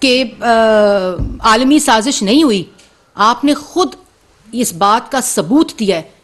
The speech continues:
कि आप पे आर्टिकल सिक्स लगना चाहिए। ये,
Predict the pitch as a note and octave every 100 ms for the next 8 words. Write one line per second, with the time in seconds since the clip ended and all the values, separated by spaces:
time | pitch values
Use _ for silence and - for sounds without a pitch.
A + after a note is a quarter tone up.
0 | _ - G#3 G#3+ B3+ F#3 A3 C#4 C4 F4
1 | - D#4+ B3 B3 A3+ F#3+ F#3+ - - -
2 | - - - G#3+ G#3+